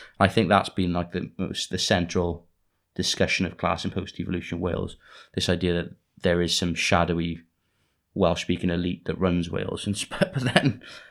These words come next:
the interesting thing is, there is a grain of truth to that, which we have to sort of talk about. And I think that people who are promoting the Welsh language and talking about Welsh language, people always wonder why Plaid Cymru don't succeed.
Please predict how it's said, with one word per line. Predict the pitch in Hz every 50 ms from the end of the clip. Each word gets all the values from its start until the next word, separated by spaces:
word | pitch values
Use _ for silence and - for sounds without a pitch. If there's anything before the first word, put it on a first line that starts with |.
| - - -
the | - 127
interesting | 135 127 98 101 - - 95 90
thing | - 98 98 107
is, | 107 95 87 - - - - - - - - - - - _ _ _ _ - -
there | 107 101 104
is | 104 92 95
a |
grain | 82 92 92 90 92
of | 87 -
truth | - - 107 101 -
to | - 85
that, | 82 - 50 - - - -
which | 92 92 - -
we | 87
have | 92 82 - -
to | -
sort | - - 80
of | - -
talk | - 107 98 92 -
about. | - - 85 82 - - - - - - _
And | - 92
I | 92
think | - - 101 92
that | - 98 -
people | 110 80 - 90
who | 82 92 92
are | 90
promoting | - - - 101 101 101 98 - - 90
the | 87 85
Welsh | 85 85 82 - -
language | 87 85 90 87
and | 85 85
talking | - 98 92 - 95
about | 87 87 85 -
Welsh | - 85 85 - -
language, | 85 85 85 85 85 82 - - _ _ _ _ _
people | - - 95 92 92
always | 85 85 87 85 87
wonder | 92 90 90 85
why | 82 85 85 82 82
Plaid | - - - 85 82 85 85 -
Cymru | - 87 85 82 85
don't | 85 85 - -
succeed. | - - - - - 92 98 98